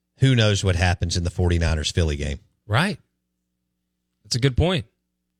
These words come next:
Speaker 2: Speaking of Philly, you think the slide continues?
Speaker 1: I wanna say no, 'cause they're that good.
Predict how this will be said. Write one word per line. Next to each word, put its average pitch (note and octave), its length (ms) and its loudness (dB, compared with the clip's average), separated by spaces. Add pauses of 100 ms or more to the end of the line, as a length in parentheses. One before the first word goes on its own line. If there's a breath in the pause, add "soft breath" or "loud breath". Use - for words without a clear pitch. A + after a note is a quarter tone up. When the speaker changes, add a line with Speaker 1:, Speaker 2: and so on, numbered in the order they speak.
(120)
Speaker 2:
Speaking G3+ 360 2
of A#2+ 100 0
Philly, D#3 400 -2 (680)
you B2 120 -2
think D#3 180 -2
the C#3 60 -4
slide D3+ 320 0
continues? D#3+ 540 -6 (3500)
Speaker 1:
I - 120 -8
wanna D#3 180 2
say F#2 220 2
no, E2+ 400 2 (100)
'cause - 180 -2
they're F2 100 0
that F2 240 0
good. F#2 260 4